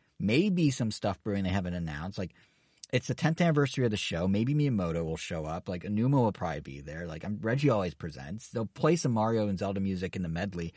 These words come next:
I'm sure this year Nintendo will make it worth it. And then this was the quietest <laughs> year for Nintendo they've ever had. Uh, even the game medley, the Game of the Year medley, um, I think I counted it. It was twenty-two seconds. Well, I didn't count my phone. I was recording it. It counted.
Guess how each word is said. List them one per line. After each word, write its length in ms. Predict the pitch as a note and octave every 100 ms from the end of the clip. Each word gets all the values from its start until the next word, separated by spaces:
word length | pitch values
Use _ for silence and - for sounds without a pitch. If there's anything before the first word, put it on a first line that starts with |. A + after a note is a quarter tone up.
| - - _
I'm 160 | F3 F#3
sure 540 | - - G#3 B3 D3+
this 320 | A2 C#3+ F3 -
year 180 | A2+
Nintendo 360 | A2 A2+ B2 B2
will 200 | C3 B2+
make 220 | C3 C#3+
it 100 | D#3+
worth 260 | D#3 G#3 -
it. 160 | F2 - - - _ _
And 140 | G#2+
then 120 | G2+ G2+
this 140 | G#2
was 120 | A#2+
the 100 | G#2+
quietest 640 | - - G2+ G#2 A#2+ A2 C#3
<laughs> 160 | C3
year 100 | G3
for 220 | - -
Nintendo 640 | D3+ C#3+ B2+ - A2+ G#2+ G#2+
they've 140 | G2+
ever 260 | G2 F#2+ F2
had. 320 | G#2 G2 F#2 - - - _
Uh, 140 | A2 A#2
even 240 | F#3 B3
the 80 | G#3+
game 260 | D3+ F3
medley, 280 | D#3+ G2+ F#2+
the 80 | F#2
Game 140 | B2+
of 40 | C3
the 60 | B2+
Year 100 | D3
medley, 420 | G2 E2 E2 E2
um, 360 | F#2+ G2+ G2 G2 - -
I 80 | G#2+
think 280 | G#2+ C3 C3
I 100 | G#2
counted 440 | - A#2 B2+ G2 E2
it. 200 | D#2+ -
It 40 |
was 120 | F#2
twenty-two 400 | - C3+ D3+ E3
seconds. 640 | - C3+ C3 B2 D3+ - - _ _
Well, 100 | B2+
I 40 | A#2+
didn't 160 | G2
count 200 | - F2
my 100 | C2+
phone. 260 | E2+ - E2
I 80 | D2+
was 80 | D#2+
recording 360 | - F2 C#2+
it. 100 | C2
It 140 | - F#2
counted. 320 | - - D2+